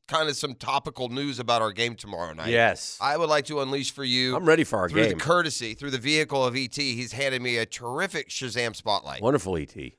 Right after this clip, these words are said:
Speaker 1: The Shazam Spotlight brought to you by Shazam Auto dot com. Go see my friends at the Murray Ford Superstore, Stark,
Speaker 2: Mm.
Speaker 1: Kings, and also Murray,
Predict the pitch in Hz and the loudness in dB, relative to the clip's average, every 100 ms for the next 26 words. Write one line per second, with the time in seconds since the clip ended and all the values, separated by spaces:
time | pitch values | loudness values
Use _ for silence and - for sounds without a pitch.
0 | - 127 143 151 151 160 151 135 123 131 | -10 -6 -2 0 0 2 4 4 4 2
1 | 127 127 120 120 123 120 123 120 113 110 | 2 0 0 -2 0 2 2 2 0 2
2 | 120 120 113 117 - 135 117 107 123 110 | 0 0 -2 -8 -6 -6 -2 -2 -2 -6
3 | 92 110 110 110 117 110 - 120 110 - | -8 -6 -4 -4 -4 -8 -6 -12 -12 -10
4 | 110 104 - 110 110 113 107 113 113 110 | -8 -8 -2 -2 -2 -6 -6 -4 -2 -2
5 | 123 113 113 113 | -4 -2 0 0